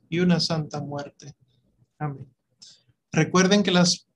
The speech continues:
preguntas las pueden hacer, eh, por el privado, ¿verdad? Por el chat, que se le van a dar las pautas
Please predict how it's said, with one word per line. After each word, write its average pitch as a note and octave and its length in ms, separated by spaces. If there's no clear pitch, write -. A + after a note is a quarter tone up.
preguntas F#3 540
las E3 140
pueden E3+ 300
hacer, E3 520
eh, C#3 480
por C#3+ 140
el C3 160
privado, A3 480
¿verdad? G#3+ 300
Por D#3+ 140
el D3 320
chat, G#3+ 360
que F3 200
se F3 160
le E3+ 120
van E3+ 200
a F#3+ 80
dar F3 220
las D#3+ 240
pautas G3 760